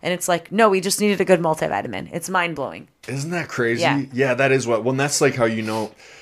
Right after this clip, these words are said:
Speaker 2: that's why I have, like, mixed issues about pharmaceutical. 'Cause, like, I'm super thankful that we have, like, you know,
Speaker 1: Yeah.
Speaker 2: all these advances in the pharmaceutical industry. But then at the same time, like, so many people just fall prey to that
Speaker 1: Yeah.
Speaker 2: without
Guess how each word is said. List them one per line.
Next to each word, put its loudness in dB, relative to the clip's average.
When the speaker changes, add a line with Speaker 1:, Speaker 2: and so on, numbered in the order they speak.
Speaker 2:
that's 2
why 4
I 6
have, 6
like, 4
mixed -2
issues 0
about -2
pharmaceutical. -4
'Cause, -6
like, -2
I'm -4
super -4
thankful -4
that -2
we -10
have, 2
like, 0
you -4
know, 2
Speaker 1:
Yeah. 2
Speaker 2:
all 4
these -4
advances -4
in -6
the -6
pharmaceutical -4
industry. -4
But -20
then 2
at 0
the -4
same 0
time, -2
like, 0
so -4
many -4
people -4
just -6
fall -2
prey -4
to -10
that -4
Speaker 1:
Yeah. -2
Speaker 2:
without 6